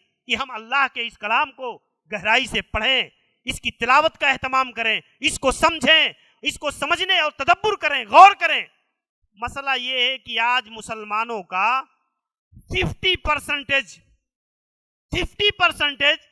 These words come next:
मुसलमानों का तबका जो है, कुरान से कोई ताल्लुक, कोई शऊर ही नहीं रखता है। कुरान फहमी तो एक अलग मसला है, कुरान की तिलावत ढंग से तजवीद नहीं आती है, ढ-, ढंग से उसको कुरान पढ़ना नहीं आता है,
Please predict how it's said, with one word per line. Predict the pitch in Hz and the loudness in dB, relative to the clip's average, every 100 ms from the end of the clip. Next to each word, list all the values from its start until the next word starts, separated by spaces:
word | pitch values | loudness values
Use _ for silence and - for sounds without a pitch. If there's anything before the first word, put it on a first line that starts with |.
| _ _ _ | _ _ _
मुसलमानों | 220 302 294 277 277 302 311 | -16 -8 -8 -6 -4 -4 -6
का | 277 269 | -4 -2
तबका | - 240 - 285 269 | -2 -6 -4 -2 -2
जो | 220 | 2
है, | 226 254 320 _ _ _ _ - | 2 2 0 _ _ _ _ -4
कुरान | 247 285 320 339 | 0 2 2 0
से | - 285 | -6 -6
कोई | 269 285 - | -4 -6 -6
ताल्लुक, | - 247 254 294 - | -4 -4 -4 -10 -6
कोई | 254 | -8
शऊर | 226 226 240 | -6 -6 -4
ही | 254 | -6
नहीं | 277 | -6
रखता | 269 - 277 | -10 -6 -4
है। | 285 _ _ _ _ _ _ _ - | -4 _ _ _ _ _ _ _ -4
कुरान | 285 339 392 339 | 2 4 2 0
फहमी | 320 294 320 392 | 0 0 2 0
तो | 370 | 4
एक | 349 349 330 | 4 4 2
अलग | 392 403 | 0 0
मसला | 392 349 330 269 | -4 -2 2 2
है, | 254 | 2
कुरान | 294 339 381 | 0 0 0
की | 359 359 - | -2 -8 -4
तिलावत | 330 311 349 392 269 | -2 2 2 2 -2
ढंग | 311 | -6
से | 320 349 | -2 -2
तजवीद | 311 294 392 381 | -2 -2 -2 0
नहीं | 381 370 | 0 2
आती | 339 349 330 | 0 -2 -4
है, | 320 - _ _ _ _ _ 170 | -4 -10 _ _ _ _ _ -2
ढ-, | 320 - 196 | 0 0 _
ढंग | 240 349 | -4 -4
से | - 381 | 0 -2
उसको | 370 - 339 | -2 -4 -2
कुरान | 320 330 359 - | 2 2 2 4
पढ़ना | 302 339 403 | 4 6 4
नहीं | 403 370 | 4 0
आता | 330 320 294 | 0 2 4
है, | 269 | 2